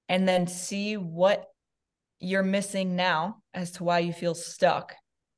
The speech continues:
and work on implementing one thing at a time, like, one week at a time. Add this in, this habit, drink more water. The next week, hit my steps, whatever.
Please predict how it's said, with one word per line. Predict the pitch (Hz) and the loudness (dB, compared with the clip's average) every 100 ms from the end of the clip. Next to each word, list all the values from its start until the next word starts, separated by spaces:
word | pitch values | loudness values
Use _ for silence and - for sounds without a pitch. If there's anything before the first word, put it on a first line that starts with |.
| _ _ _ _ - | _ _ _ _ -4
and | 190 170 | -2 4
work | 185 185 | 4 4
on | 180 | 0
implementing | 170 175 175 175 160 165 165 | -2 -6 -4 -4 -4 -4 -2
one | 170 | -2
thing | 170 170 165 | -2 -2 -2
at | |
a | 156 | -4
time, | 175 170 127 | -4 -8 -8
like, | 117 - | -12 -12
one | 156 175 180 | -2 2 2
week | 175 170 170 | 2 -2 0
at | |
a | 165 | -2
time. | 165 156 160 | -2 -6 -4
Add | - 160 156 | -4 -4 -2
this | 165 165 | -2 -2
in, | 160 156 | -6 -4
this | 160 165 | -4 -4
habit, | 175 - - - - | -4 -4 -4 -6 -8
drink | 160 156 | -8 -6
more | 160 160 | -6 -4
water. | 151 156 - - 156 | -2 -2 -2 -6 -4
The | 175 | 0
next | 170 170 - | 0 -2 -10
week, | 165 151 - _ _ _ _ _ _ _ - | -10 -12 -16 _ _ _ _ _ _ _ -12
hit | 180 180 | 2 2
my | 170 | 2
steps, | 165 - 165 - | 0 0 -2 0
whatever. | 185 190 190 - | 6 6 6 0